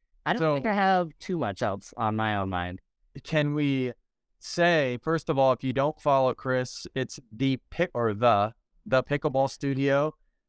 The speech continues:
Speaker 2: uh, at the Pickleball Studio. Follow him, and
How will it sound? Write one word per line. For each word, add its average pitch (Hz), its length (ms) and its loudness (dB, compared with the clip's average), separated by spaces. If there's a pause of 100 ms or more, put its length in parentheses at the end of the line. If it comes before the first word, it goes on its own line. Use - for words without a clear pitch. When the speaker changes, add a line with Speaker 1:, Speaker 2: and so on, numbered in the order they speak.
(140)
Speaker 2:
uh, 110 200 4
at 135 220 2
the 156 80 -4
Pickleball 143 380 0
Studio. 131 480 -2 (140)
Follow 143 320 4
him, 135 360 0 (540)
and 131 420 2